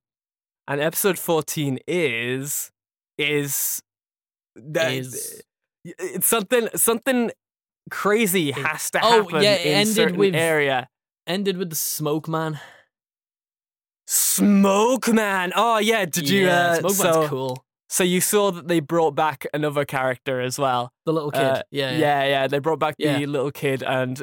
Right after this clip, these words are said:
Speaker 1: do you like his kinda, like, uh, thing that happens to him,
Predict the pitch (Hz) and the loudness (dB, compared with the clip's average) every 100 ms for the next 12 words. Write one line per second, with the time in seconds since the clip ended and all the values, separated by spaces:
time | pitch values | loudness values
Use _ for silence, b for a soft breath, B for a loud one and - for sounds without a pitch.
0 | 160 147 160 175 - 247 - 220 196 160 | -6 -2 0 0 0 -2 0 -2 0 2
1 | 139 120 123 120 117 _ _ _ _ _ | 0 0 -2 -2 -6 _ _ _ _ _
2 | _ 165 151 147 127 123 - 147 - 156 | _ -2 0 0 -2 -4 -4 -6 -4 -2
3 | 156 | -2